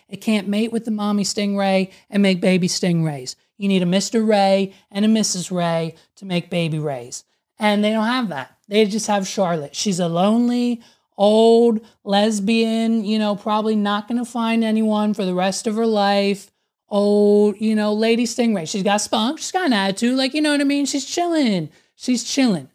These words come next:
okay? Charlotte, she's great. She's,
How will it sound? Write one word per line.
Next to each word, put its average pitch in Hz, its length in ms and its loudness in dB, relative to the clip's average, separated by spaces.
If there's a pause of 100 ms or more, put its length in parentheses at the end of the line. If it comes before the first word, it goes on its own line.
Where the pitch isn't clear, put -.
okay? 190 340 -2
Charlotte, 220 680 0 (260)
she's 233 260 0
great. 262 340 0
She's, 202 320 -2